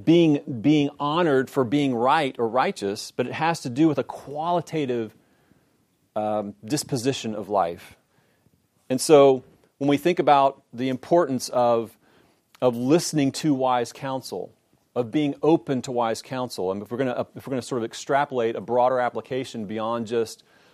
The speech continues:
a parent's instruction and teaching to a child, and we just think about the importance of us being open and ready and, and willing to listen to and receive and act upon wise counsel with the recognition that there is,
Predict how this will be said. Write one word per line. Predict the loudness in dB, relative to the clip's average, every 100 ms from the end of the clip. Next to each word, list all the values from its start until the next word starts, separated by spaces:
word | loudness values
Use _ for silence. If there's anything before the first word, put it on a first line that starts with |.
| -12
a |
parent's | -8 -2 -2 -2 -6
instruction | -6 0 -2 -2 -8 -8 -8
and | -10
teaching | -8 -8 -8 -10
to | -8 -8 -8
a |
child, | -2 0 2 0 -2 _ _ _ _ -8
and | -8
we |
just | -6 -4
think | -4 0
about | 0 0
the | -2
importance | -4 -6 -2 0 0 -4 -4
of | -4
us | 0 -2 -2
being | -10 -8 -8 -10 _ _ _ 4
open | 6 6 4 0
and | 0 2
ready | 4 4 2
and, | 0 -4 -4 -6
and | -4 -4 -2
willing | 4 4 4
to | -4
listen | -4 -2 -2 -2 -4
to | -4 -6 -4
and | -4
receive | -6 -8 -10 -6 -4 -4 -6 -8
and | -10 -10 -8
act | -8 -8 -12
upon | -6 -6 -6 -8 -6
wise | -4 -2 -4
counsel | -8 -10 -10 -10 -10 -12 _ _ -10
with | -4
the | 0
recognition | 2 0 -2 -6 -6 -6 -8
that | -6
there | -2 -2
is, | -2